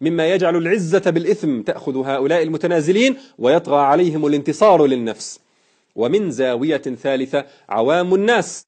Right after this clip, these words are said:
الذين يعلمهم المتنازلون في المساجد أن التذبذب والمراوغة ليست من صفات المؤمنين، العوام الذين يحبون الشجاعة والجرأة، والمتنازلون يحرصون على إرضاء قاعدتهم الشعبية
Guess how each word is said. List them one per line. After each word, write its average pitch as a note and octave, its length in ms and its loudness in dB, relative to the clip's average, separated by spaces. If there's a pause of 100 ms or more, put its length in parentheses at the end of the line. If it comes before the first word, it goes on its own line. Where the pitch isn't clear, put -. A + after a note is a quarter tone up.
(180)
الذين D#3 340 2
يعلمهم F3+ 640 0
المتنازلون E3 760 0
في - 80 -6
المساجد E3+ 540 0 (280)
أن D3+ 160 0
التذبذب F#3 560 2
والمراوغة E3 720 2 (200)
ليست F3 480 -2 (160)
من C3+ 160 -4
صفات C3+ 360 -4
المؤمنين، A#2 500 -6 (280)
العوام D#3+ 580 4 (240)
الذين C3+ 340 0
يحبون D3 480 0
الشجاعة C#3 460 -4
والجرأة، B2 480 -6 (280)
والمتنازلون C3 880 0
يحرصون C#3+ 540 -6
على A#2+ 320 -2
إرضاء A#2 300 -2
قاعدتهم A#2 600 -6
الشعبية F3 520 0